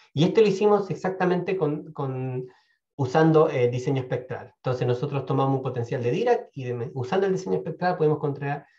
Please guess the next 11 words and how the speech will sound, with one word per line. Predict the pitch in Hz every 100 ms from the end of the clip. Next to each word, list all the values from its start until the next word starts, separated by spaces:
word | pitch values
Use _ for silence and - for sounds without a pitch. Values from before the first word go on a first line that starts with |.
| _
construir | 139 127 143 143
cientos | 170 160 160
potenciales | 151 139 127 156 139
electrostáticos, | 135 117 - 190 190 208 208 196 -
analíticos, | 110 190 220 - 233 - - _ _
que | 156
satisfacieran | 139 131 131 123 160 156
esta | 156 - 147
propiedad | 147 143 139
en | 139
particular. | 123 - 127 160 214 -